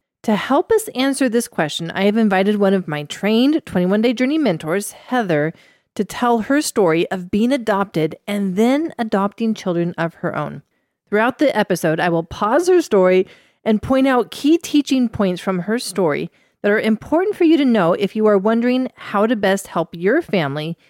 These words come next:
heal from their traumas. Her family needed healing. Maybe your family has a different story, but maybe your family needs healing as well. Heather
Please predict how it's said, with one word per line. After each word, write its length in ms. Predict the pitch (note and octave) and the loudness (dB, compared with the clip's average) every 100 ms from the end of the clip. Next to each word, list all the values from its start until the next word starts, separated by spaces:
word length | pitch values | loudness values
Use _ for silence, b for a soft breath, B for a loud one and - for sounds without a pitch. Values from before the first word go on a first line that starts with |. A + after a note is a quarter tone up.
| _ _ | _ _
heal 300 | _ G3 F#3 | _ 0 0
from 220 | E3+ F3+ E3 | 0 -4 -4
their 120 | D#3 | -6
traumas. 560 | - D3 A#2 E2+ - _ _ _ _ _ - | -6 -8 -8 -14 -18 _ _ _ _ _ -4
Her 200 | A#3 E4+ | 0 0
family 540 | - D#4+ C#4+ D#4 D#4 - | 2 2 2 2 0 -2
needed 400 | G3 G3+ A#3+ A3 | 0 2 4 2
healing. 540 | G#3+ D4+ C#4+ E3+ D3 - _ _ _ | 2 2 2 0 -4 -16 _ _ _
Maybe 240 | F3 F#3 B3 | -2 2 4
your 240 | A#3 C#4+ | 4 2
family 420 | C4+ A#3+ F#3+ D#3 | 2 0 0 -2
has 220 | D3+ F#3+ G3+ | -4 -2 0
a 40 | |
different 360 | G3+ G#3+ A3+ - | 0 -2 -4 -2
story, 500 | A3 E3+ D3+ E3 _ _ _ - | 2 2 2 -4 _ _ _ -8
but 120 | F3 | -2
maybe 240 | G3 F#3+ G3 | 0 2 2
your 240 | G#3 G#3+ | 2 0
family 340 | G#3+ G3 F#3 | 2 0 0
needs 300 | F3+ F3 E3 | 0 0 -4
healing 440 | - F3+ E3 E3 D#3 | -6 -6 -4 -4 -6
as 240 | D#3 D3 | -8 -8
well. 300 | C#3 A2 C#3 _ _ _ _ _ _ _ | -8 -10 -12 _ _ _ _ _ _ _
Heather 500 | - C4+ C#4+ G3+ G#3+ | -6 -2 2 2 0